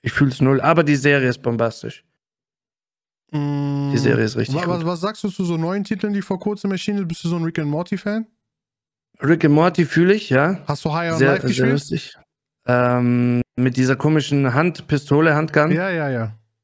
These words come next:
Speaker 1: Äh, bin ich gerade am Zocken, ja. Sehr witzig, sehr gut umgesetzt.
Speaker 2: Ja.
Speaker 1: Sehr, sehr gut umgesetzt.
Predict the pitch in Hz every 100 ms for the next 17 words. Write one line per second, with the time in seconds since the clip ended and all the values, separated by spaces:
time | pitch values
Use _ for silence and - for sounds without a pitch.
0 | _ _ - 127 127 127 135 160 - 151
1 | 139 131 160 160 139 147 123 123 135 151
2 | - 156 123 131 143 139 143 143 139 135
3 | 143 - - _ 123 127 127 123 120 123
4 | 123 123 131 131 -